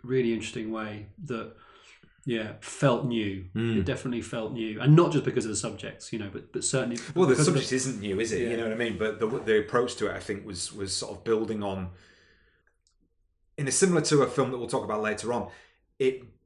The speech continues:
Speaker 2: built its use of the genre,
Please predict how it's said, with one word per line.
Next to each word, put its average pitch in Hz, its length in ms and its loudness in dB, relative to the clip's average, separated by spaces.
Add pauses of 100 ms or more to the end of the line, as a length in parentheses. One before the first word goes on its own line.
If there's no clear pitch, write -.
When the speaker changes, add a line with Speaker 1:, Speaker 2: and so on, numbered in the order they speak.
(140)
Speaker 2:
built 156 320 0
its - 680 -2 (140)
use 143 480 0
of 127 220 -2
the 113 380 4
genre, 110 680 0